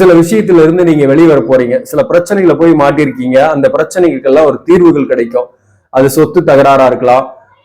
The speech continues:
அல்லது வந்து இந்த மாதிரி வழக்கு, டிவோர்ஸ் கேஸா இருக்கலாம். இதெல்லாம் வந்து ஒரு முடிவு ஏற்பட்டு ஒரு தெளிவான பாதையை நீங்க சூஸ் பண்ணக்கூடிய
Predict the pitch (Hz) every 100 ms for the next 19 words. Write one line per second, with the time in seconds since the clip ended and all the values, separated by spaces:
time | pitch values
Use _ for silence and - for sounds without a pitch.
0 | 151 170 165 156 160 156 151 160 139 135
1 | 156 156 139 135 - 135 151 151 - 165
2 | 143 123 120 127 127 - - _ _ 143
3 | 151 170 185 156 180 156 143 156 185 170
4 | 143 147 135 170 143 143 151 170 185 175
5 | 139 139 151 139 127 127 131 - 156 -
6 | 143 139 135 127